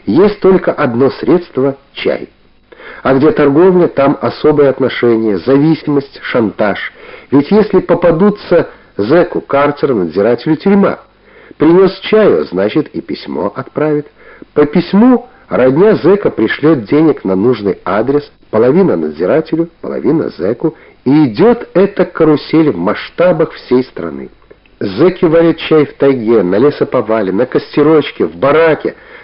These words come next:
на самодельном кипятильнике, воткнув его в провода, а то и просто на патроне от лампочки,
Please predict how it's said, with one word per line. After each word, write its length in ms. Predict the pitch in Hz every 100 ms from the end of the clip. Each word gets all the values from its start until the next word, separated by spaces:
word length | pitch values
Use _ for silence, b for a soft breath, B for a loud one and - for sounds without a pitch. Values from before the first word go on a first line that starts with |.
| -
на 140 | 120
самодельном 640 | 123 151 147 170 156 147
кипятильнике, 880 | - 147 156 - 190 185 165 151 147 B B B B
воткнув 520 | 110 131 - 175 180
его 500 | 127 143 135 160 151 B B
в 120 | - -
провода, 720 | 143 135 135 131 202 190 -
а 140 | 123
то 220 | - - 196
и 120 | 160
просто 640 | - 147 175 - - 135 B B _
на 120 | 135
патроне 540 | 139 139 135 170 156 135
от 100 | -
лампочки, 800 | 135 156 143 131 - - 127